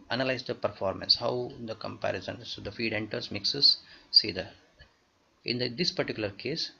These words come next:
the droplet size is uniform and uniformly distributed and of the uniform size. So they could, uh, identify, uh, proper improvement in the mixing.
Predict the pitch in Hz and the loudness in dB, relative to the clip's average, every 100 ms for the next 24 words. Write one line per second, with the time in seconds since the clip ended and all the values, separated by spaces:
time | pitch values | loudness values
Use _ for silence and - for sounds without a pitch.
0 | - 104 101 123 127 113 - 104 107 98 | -6 -2 0 0 0 -2 -2 -4 -2 -2
1 | - 107 123 135 127 - 107 98 101 113 | 0 -2 -2 -4 -4 -4 -6 -4 -8 -8
2 | 113 107 104 101 120 - 143 143 170 147 | -6 -4 -6 -4 -4 -4 -4 -4 -2 -2
3 | 120 107 - 110 110 - 104 101 90 85 | -2 -4 -4 -4 -4 -2 2 4 2 2
4 | - - - - - - - 160 143 - | -2 -2 -12 -20 -14 -2 0 0 0 -2
5 | 135 123 120 113 107 104 104 113 110 110 | -4 -2 0 2 2 2 2 0 -4 -4
6 | 104 101 95 98 - - - - - - | 0 0 0 -2 -14 -20 -20 -10 -6 -6
7 | 120 - 120 - 110 107 107 117 104 98 | -8 -4 -4 0 -2 -2 -2 -2 -2 -4
8 | 92 98 - - 104 104 - 147 | -4 -6 -8 -14 -12 -10 -6 -6